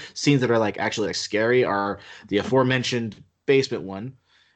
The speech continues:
and, uh, one that involves all the kids watching a slideshow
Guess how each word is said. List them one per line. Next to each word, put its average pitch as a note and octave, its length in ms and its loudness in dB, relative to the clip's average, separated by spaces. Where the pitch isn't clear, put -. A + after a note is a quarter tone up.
and, G#2+ 340 -6
uh, G2+ 180 -4
one A#2 280 -4
that A#2 120 -2
involves G#2+ 300 -4
all A2+ 140 -6
the G#2+ 80 -6
kids G#2 320 -4
watching G2+ 640 -6
a F2+ 160 -6
slideshow G#2 800 -2